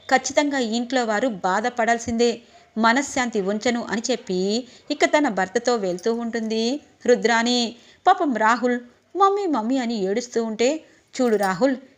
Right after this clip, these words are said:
మీ మమ్మీ ఎప్పుడూ నిన్ను మంచిగా పెంచలేదు. ఇప్పటికైనా ప్రశాంతంగా ఉండు" అని అంటుంది స్వప్న. ఇక కళ్యాణపు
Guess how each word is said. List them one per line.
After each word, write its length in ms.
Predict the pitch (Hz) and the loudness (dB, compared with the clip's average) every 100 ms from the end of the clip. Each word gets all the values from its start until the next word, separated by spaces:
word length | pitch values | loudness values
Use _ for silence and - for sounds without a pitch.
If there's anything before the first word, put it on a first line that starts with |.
| _ | _
మీ 100 | 277 | -2
మమ్మీ 380 | 220 185 202 262 233 190 | 0 -2 0 0 0 -2
ఎప్పుడూ 300 | - 262 262 | -4 -2 0
నిన్ను 300 | 226 202 285 320 - - - | 0 0 0 0 -4 -16 -2
మంచిగా 420 | 311 330 330 285 | 2 2 2 0
పెంచలేదు. 540 | 285 220 220 247 240 233 240 _ _ - | 0 -2 -4 -2 0 -2 -6 _ _ -4
ఇప్పటికైనా 560 | 233 233 226 190 196 | -2 0 -2 -2 -2
ప్రశాంతంగా 640 | 269 269 262 262 247 240 240 | 0 0 0 -2 -2 -2 0
ఉండు" 260 | 220 226 240 233 - | 0 0 0 -2 -6
అని 120 | 226 | -6
అంటుంది 340 | 240 214 175 233 | -6 -8 -8 -8
స్వప్న. 380 | - 220 214 233 233 202 - - - | -6 -8 -4 -2 0 -2 -8 -20 -8
ఇక 140 | 311 302 | -2 0
కళ్యాణపు 840 | - 220 196 262 339 311 247 220 | 0 -2 0 0 0 -2 -4 0